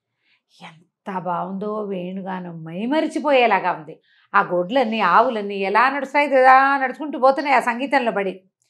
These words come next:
ఆ పిల్ల కూడా కల్-, తలకాయ ఊపుతోంది పాటకి. అదేం ఆవుని అదిలించట్లా, కూర్చునుంది బొమ్మలాగా, అది పోతోంది. పిల్ల అందులో ఊ అని కాళ్ళు కా-, జాడిస్తూ కాళ్ళు కదుపుతోంది, సంగీతానికి తాళం వేస్తోంది, తలకాయ ఊపుతోంది, సంగీతంలో మైమరిచిపోయింది ప్రపంచమంతా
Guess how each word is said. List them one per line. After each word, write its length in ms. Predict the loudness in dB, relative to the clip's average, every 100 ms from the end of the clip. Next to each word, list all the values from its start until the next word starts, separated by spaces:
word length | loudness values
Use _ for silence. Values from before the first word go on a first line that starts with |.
| _ _ -4
ఆ 40 |
పిల్ల 260 | -2 -2 -2
కూడా 200 | -2 2
కల్-, 300 | 4 2 4 4
తలకాయ 300 | 6 4 4
ఊపుతోంది 380 | 2 -2 0
పాటకి. 420 | 0 0 0 -8 -20 _ _ _ _ _ _ _ _ _ _ _ _
అదేం 300 | 2 4 6
ఆవుని 380 | 6 6 4 4
అదిలించట్లా, 560 | 2 2 0 -2 -2 -4
కూర్చునుంది 520 | -2 -6 -6 -4 -2
బొమ్మలాగా, 600 | 0 4 4 4 -2 -6 _ _ -4
అది 120 | 0
పోతోంది. 600 | 2 2 2 0 -4 -10 _ _
పిల్ల 180 | -6 0
అందులో 500 | 2 2 0 -2 -2
ఊ 320 | -2 -6 -6
అని 160 | -6 2
కాళ్ళు 520 | 6 6 6 2 2
కా-, 280 | 4 4 4
జాడిస్తూ 420 | 4 2 2 -4
కాళ్ళు 280 | 4 4 4
కదుపుతోంది, 720 | 0 -2 -2 0 0 -4 -6 _ _ -6
సంగీతానికి 520 | -4 0 0 0 -2
తాళం 340 | 2 4 4
వేస్తోంది, 440 | 0 -4 -6 -6 0
తలకాయ 420 | 2 2 4 2
ఊపుతోంది, 540 | 0 -4 -6 -4 -6 -6
సంగీతంలో 600 | -6 -6 -4 -4 -2 -4
మైమరిచిపోయింది 880 | -4 -6 -6 -8 -4 -2 -2 -6 -6
ప్రపంచమంతా 720 | -4 -4 -6 -8 -10 -16